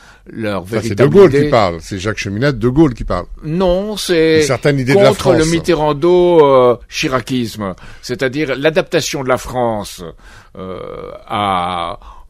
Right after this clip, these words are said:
Speaker 1: au, la mondialisation financière, en masquant cette adaptation, en ne disant pas, euh, sous, euh, l'Europe, et en utilisant comme couverture l'Europe. Alors on dit Europe, Europe, Europe, mais en fait, ce n'est pas du tout de l'Europe, il s'agit d'une Union européenne, d'une Union européenne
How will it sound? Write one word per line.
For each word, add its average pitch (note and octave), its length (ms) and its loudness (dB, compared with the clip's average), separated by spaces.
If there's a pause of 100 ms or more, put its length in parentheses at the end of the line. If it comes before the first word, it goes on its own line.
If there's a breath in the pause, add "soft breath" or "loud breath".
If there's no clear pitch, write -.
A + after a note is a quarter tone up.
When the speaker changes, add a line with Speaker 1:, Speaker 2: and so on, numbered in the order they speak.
(100)
Speaker 1:
au, D2 600 -18
la G#2 100 -10
mondialisation G#2 680 -8
financière, F#3+ 880 -4 (460 soft breath)
en A2 80 -6
masquant D#3+ 460 0
cette B2+ 200 -6
adaptation, A2 560 -6
en F3 60 -2
ne G#2 100 -6
disant F2+ 320 -8
pas, E3+ 260 -2 (460 loud breath)
euh, G#2 680 -10
sous, C#3+ 680 0
euh, G#2+ 260 0
l'Europe, G2+ 460 -2 (140)
et G#2+ 60 -6
en G2 140 -6
utilisant G2+ 400 -8
comme A#2 200 -4
couverture A#2 420 -6
l'Europe. F#2 400 -4
Alors E2 200 -8
on F#2+ 40 -8
dit F#2 80 -8
Europe, F#2+ 500 -2
Europe, F#2+ 380 -4
Europe, A2 360 -2 (340 loud breath)
mais G#2 60 -6
en F#2 40 -12
fait, D3 160 -2
ce G#2+ 140 -8
n'est G2 80 -4
pas F#3 120 0
du C#3+ 120 -2
tout B2+ 100 -10
de G#2 60 -6
l'Europe, A2+ 340 -2
il F3 40 -14
s'agit G2+ 260 -12
d'une G2+ 160 -8
Union B2 180 -4
européenne, A2+ 460 -4 (100)
d'une F#2+ 160 -10
Union C3+ 300 -4
européenne A2+ 600 -6